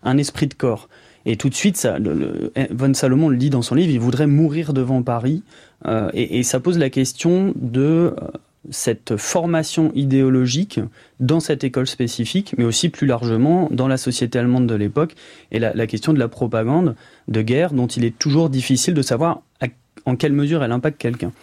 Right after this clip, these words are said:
Pour ce qui est de Kruger, il fait ses classes, il écrit quelques lettres à ses parents, mais j'en ai assez peu, et puis dans, dans son journal intime qui commence en juillet, euh, dix-neuf cent quatorze,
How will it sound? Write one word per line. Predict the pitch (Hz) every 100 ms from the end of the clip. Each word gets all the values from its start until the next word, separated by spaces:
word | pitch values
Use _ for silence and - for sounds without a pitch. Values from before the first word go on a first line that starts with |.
| - - - - _
Pour | 139
ce |
qui | -
est | 175
de |
Kruger, | - 170 175 185
il | 139
fait | 139
ses | 135 127
classes, | - 156 202 233 - 110 -
il | 127
écrit | 139 - 190
quelques | 147 123
lettres | 127 147 -
à |
ses | 123 120
parents, | 120 127 170
mais | 156 98
j'en | 78 120
ai |
assez | 127 123 113
peu, | 104 175 196
et |
puis | - - 170
dans, | 127 62 - -
dans | - 113
son | 147
journal | 131 151 143
intime | 120 160
qui | 151 120
commence | - 151 156 - - -
en | 113
juillet, | 117 123 139 143 147 135 117
euh, | 113 107
dix-neuf | 117 120
cent | 120 127
quatorze, | 117 107 147 196 143